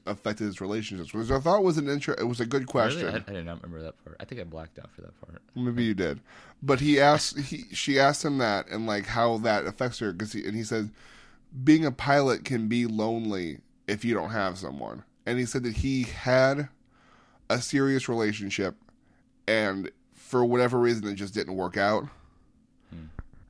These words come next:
Speaker 1: I don't think he
Speaker 2: I
Speaker 1: said
Speaker 2: didn't see
Speaker 1: something,
Speaker 2: that.
Speaker 1: said something serious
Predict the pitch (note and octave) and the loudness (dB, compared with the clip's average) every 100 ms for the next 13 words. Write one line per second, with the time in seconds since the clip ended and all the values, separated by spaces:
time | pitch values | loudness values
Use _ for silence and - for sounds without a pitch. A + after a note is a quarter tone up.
0 | _ _ _ _ _ _ A2 A2 G2+ - | _ _ _ _ _ _ -4 -2 -4 -2
1 | A2 G#2 G2+ - - _ _ _ _ _ | 0 0 -4 -12 -20 _ _ _ _ _
2 | _ _ _ _ _ _ _ _ _ _ | _ _ _ _ _ _ _ _ _ _
3 | - C#3+ E3 D#3+ F3 D3 - C#3 C#3 D3+ | -4 0 2 2 2 0 4 4 4 2
4 | D3+ - A#2 G#2 F#2+ | 0 4 6 6 4